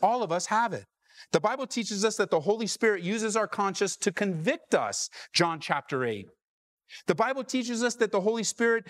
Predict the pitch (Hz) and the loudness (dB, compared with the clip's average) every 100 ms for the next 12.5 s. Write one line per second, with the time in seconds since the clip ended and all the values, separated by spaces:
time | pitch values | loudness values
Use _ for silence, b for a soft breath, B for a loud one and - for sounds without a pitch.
0 | B 196 170 214 233 - 214 240 208 - | B 0 2 0 0 -2 0 0 -2 0
1 | 277 311 330 202 135 - 147 131 117 101 | 0 0 -2 -4 -6 -2 0 0 -2 -2
2 | - - B - 139 143 - 156 139 131 | -2 -4 B -2 -2 -2 -2 -2 -2 -4
3 | - 135 117 123 113 98 90 _ _ _ | -2 -2 -2 -2 -2 -4 -10 _ _ _
4 | _ B - 180 220 233 - 233 233 226 | _ B 2 2 2 -2 -4 -4 -2 -2
5 | 214 170 214 233 208 - 233 226 202 B | 0 2 2 0 -2 0 2 2 0 B
6 | B 170 214 220 220 214 - 226 226 220 | B 2 2 2 2 0 2 0 0 -2
7 | - 196 185 160 214 208 165 185 185 151 | 0 0 0 0 2 2 2 2 0 0
8 | 165 170 - 151 120 147 151 139 147 139 | 0 2 -2 -2 0 0 0 0 -2 0
9 | 160 156 123 113 - 131 139 131 - 147 | 0 0 0 -4 0 0 0 -4 0 0
10 | 131 127 117 - 131 107 107 110 - 127 | 0 -2 -4 -2 -2 -2 -4 -4 -2 -2
11 | 117 - 120 113 B B B - 120 - | -2 -2 0 -2 B B B -2 0 0
12 | 143 - - 101 92 | -2 -4 -4 -4 -6